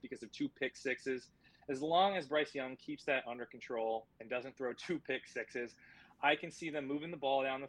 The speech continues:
field, putting up points, and stopping a, a, a mediocre offense, a mediocre Chicago offense. Um, it's gonna be low scoring, but I think we lay the points at plus three and a half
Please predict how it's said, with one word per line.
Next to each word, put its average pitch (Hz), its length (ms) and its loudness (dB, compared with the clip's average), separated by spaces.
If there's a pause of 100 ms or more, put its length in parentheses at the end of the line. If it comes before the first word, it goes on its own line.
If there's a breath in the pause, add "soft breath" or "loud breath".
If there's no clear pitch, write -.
field, 117 400 0 (120)
putting 156 220 -2
up 165 240 -6
points, 120 540 -6 (400 soft breath)
and 117 360 0 (240)
stopping 160 580 2
a, 120 260 0 (380)
a, 147 60 2
a - 20 0
mediocre 127 640 -2
offense, - 480 -6
a 113 240 -10
mediocre 139 400 2
Chicago 98 480 -4 (160)
offense. - 400 -14 (180)
Um, 113 360 -2
it's - 80 -20
gonna 160 160 2
be 160 80 2
low 147 160 6
scoring, 117 500 -2
but 110 240 0 (160)
I 127 80 2
think 151 240 -6 (220)
we 127 100 -4
lay 135 180 4
the 139 60 -4
points 123 340 -6
at 113 160 -2
plus 127 180 -2
three 123 180 -6
and 120 80 -6
a - 20 -8
half 110 240 -4